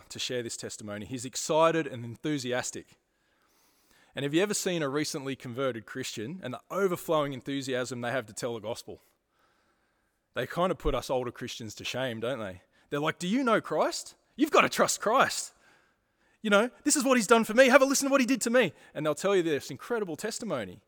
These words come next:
And there's so many amazing different stories about how people have come to faith in Christ. You know, I'm sure you've all heard many of them. And they're all different.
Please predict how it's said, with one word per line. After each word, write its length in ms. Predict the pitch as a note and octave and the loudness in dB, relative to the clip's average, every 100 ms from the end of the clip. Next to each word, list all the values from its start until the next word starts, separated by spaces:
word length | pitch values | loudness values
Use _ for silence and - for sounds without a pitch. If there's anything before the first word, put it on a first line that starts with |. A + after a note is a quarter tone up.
| _ _ _ - | _ _ _ -8
And 100 | E3+ | -4
there's 80 | D#3+ | -2
so 260 | - A3+ | 2 2
many 220 | A3 G#3 F#3 | 2 0 0
amazing 460 | D#3 F3 F3 D#3 | 0 0 -2 -4
different 260 | D3+ - C3+ | -6 -8 -10
stories 420 | - C#3 C#3+ B2+ | -4 -2 -2 -4
about 220 | C3 A#2+ | -2 -2
how 140 | C3 A#2+ | -2 -4
people 420 | C#3 B2 B2+ A2+ | -4 -2 -2 -2
have 140 | G2+ | -4
come 160 | - B2+ | -8 -8
to 60 | A2 | -6
faith 260 | A#2 A2 | -6 -6
in 80 | G#2 | -10
Christ. 460 | A#2 A#2 F#2+ - G#2+ | -6 -4 -4 -10 -10
You 120 | C3 | -6
know, 120 | C3 | -4
I'm 120 | C3 B2+ | -4 -4
sure 180 | E3+ | -4
you've 160 | D3+ A#2+ | -2 -2
all 160 | C3 A2+ | -2 0
heard 260 | B2 A2+ | -2 -4
many 220 | A2+ A#2 | -6 -6
of 160 | A#2 G2+ | -8 -8
them. 140 | G#2 - _ _ _ _ _ _ _ _ _ | -12 -16 _ _ _ _ _ _ _ _ _
And 140 | - C3+ | -8 -2
they're 100 | D#3+ | 0
all 120 | G3 | 0
different. 420 | E3 G3+ - G#2+ | -2 -8 -8 -12